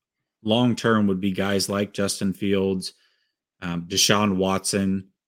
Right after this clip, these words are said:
those types of guys. But I, I do think that he certainly could break into it here because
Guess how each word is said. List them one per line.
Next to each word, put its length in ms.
those 320
types 300
of 120
guys. 300
But 120
I, 260
I 160
do 280
think 360
that 160
he 520
certainly 460
could 180
break 220
into 220
it 80
here 200
because 520